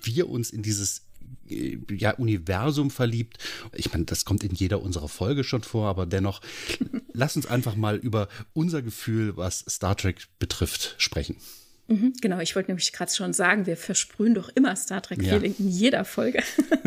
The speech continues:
Speaker 2: Genau, aber heute stellen wir einfach mal ein Kerzchen auf den Tisch und,
Speaker 1: Mm,
Speaker 2: äh,
Speaker 1: zwei?
Speaker 2: gucken mal so ein bisschen, zwei Kerzchen?
Speaker 1: Ja.
Speaker 2: <laughs>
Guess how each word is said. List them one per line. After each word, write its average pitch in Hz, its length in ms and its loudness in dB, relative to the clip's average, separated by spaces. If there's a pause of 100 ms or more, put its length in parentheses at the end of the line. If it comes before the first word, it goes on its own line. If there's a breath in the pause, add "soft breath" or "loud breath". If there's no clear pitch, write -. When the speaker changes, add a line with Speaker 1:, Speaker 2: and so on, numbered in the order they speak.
(560 loud breath)
Speaker 2:
Genau, 233 180 6
aber 208 260 6
heute 226 320 6
stellen 208 240 2
wir - 80 4
einfach 214 260 2
mal - 100 0
ein 185 140 -8
Kerzchen 294 480 0
auf 254 220 2
den 233 160 4
Tisch - 400 2
und, 147 240 2
Speaker 1:
Mm, 113 40 2
Speaker 2:
äh, 98 240 -2 (120)
Speaker 1:
zwei? 113 240 0
Speaker 2:
gucken 165 80 4
mal 196 100 2
so 190 100 2
ein 185 160 0
bisschen, 220 460 2 (180)
zwei 196 240 -6
Kerzchen? 262 480 -6
Speaker 1:
Ja. 98 340 2
Speaker 2:
<laughs> 339 60 4